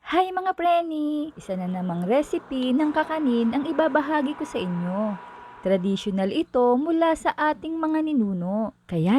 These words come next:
naman, buhayin natin ang masasarap na kakanin ng sinaunang panahon. At isa pa, mabilis lang din itong lutuin dahil wala pang dalawangpung minuto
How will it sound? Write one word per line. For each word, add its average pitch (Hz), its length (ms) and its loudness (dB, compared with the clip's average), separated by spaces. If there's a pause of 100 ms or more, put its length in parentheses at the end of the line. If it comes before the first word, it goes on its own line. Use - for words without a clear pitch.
naman, 262 560 4
buhayin 320 480 2
natin 277 560 2
ang 339 160 -6
masasarap 320 560 0
na 320 80 -10
kakanin 233 640 2 (320)
ng 302 160 -2
sinaunang 302 800 2
panahon. 208 880 2 (560)
At 170 240 2
isa 330 320 2
pa, 233 480 0 (160)
mabilis 294 480 0
lang 311 160 2
din 294 160 4
itong 294 240 0
lutuin 233 960 2
dahil 190 320 2
wala 185 320 4
pang 180 240 0
dalawangpung 175 560 2
minuto 247 640 4